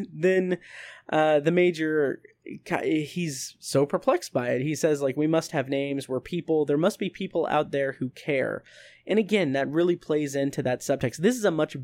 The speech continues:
better line of dialogue to kind of play into that, um, to really play into that, uh, subtext of them being unloved and unwanted and everything, and that being kind of their central kind of thing.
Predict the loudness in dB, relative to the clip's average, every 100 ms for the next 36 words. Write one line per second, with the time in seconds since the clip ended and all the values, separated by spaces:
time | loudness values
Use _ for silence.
0 | -2 0 2 2 0 -4 -8 -20 _ _
1 | -2 0 2 2 2 2 4 2 2 0
2 | -2 -4 -2 -2 -6 -2 0 0 -2 -8
3 | 0 2 2 0 0 -4 -4 -2 0 2
4 | 0 -2 -8 -14 -20 -20 -20 _ 0 2
5 | 4 2 0 -2 -4 _ _ _ _ _
6 | _ _ -20 -4 2 4 4 4 2 2
7 | 2 0 -2 -2 -2 -2 -2 -2 -6 -8
8 | -14 -18 -20 _ _ _ -4 -4 0 2
9 | 2 2 -2 0 -2 -4 -2 2 4 2
10 | 2 0 2 2 0 0 0 2 0 0
11 | -2 0 0 0 0 0 -2 -2 -4 -4
12 | -6 -4 -2 -2 0 -2 0 0 0 0
13 | -2 -2 -4 0 -4 -2 -2 -2 -4 -10
14 | _ _ _ _ 0 0 0 -8